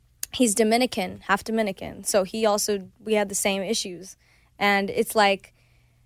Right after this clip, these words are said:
people like to tell you, "Oh, you're not Hispanic enough," or, "Oh, you're not, like, American enough." And there's all these, there's all these, these special things that you deal with as a, as a, uh, mixed kid. So I feel like,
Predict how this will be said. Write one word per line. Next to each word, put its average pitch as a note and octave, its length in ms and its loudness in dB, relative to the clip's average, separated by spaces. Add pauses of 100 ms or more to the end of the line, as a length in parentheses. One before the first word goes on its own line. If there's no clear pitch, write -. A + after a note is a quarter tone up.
(280)
people F4 280 8
like D#4+ 180 4
to C#4+ 100 -8
tell B3 260 2
you, B3 380 2 (120)
"Oh, B3 180 6
you're A3 160 -2
not A3 160 -2
Hispanic G#3 500 0
enough," G3 260 -4
or, G3 120 -10
"Oh, G#3+ 260 4
you're G3 180 -8
not, F#3 220 -8
like, F#3 340 -4 (480)
American A3 500 2
enough." G3+ 420 -2
And G#3 180 -8
there's A3 180 -4
all C4 180 4
these, C4 240 -2
there's B3 180 0
all D#4 140 8
these, C4+ 200 -2
these A#3 260 -2
special A#3+ 380 4
things A3 260 2
that G3+ 80 0
you G3+ 100 -4
deal F#3+ 260 2
with F#3 180 2
as F#3+ 200 0
a, F#3 180 2 (480)
as G3 220 4
a, F3 260 2
uh, F3 220 2
mixed F#3+ 340 4
kid. G#3+ 260 6
So F#3 180 4
I F#3 100 6
feel G#3 240 2
like, F#3+ 480 2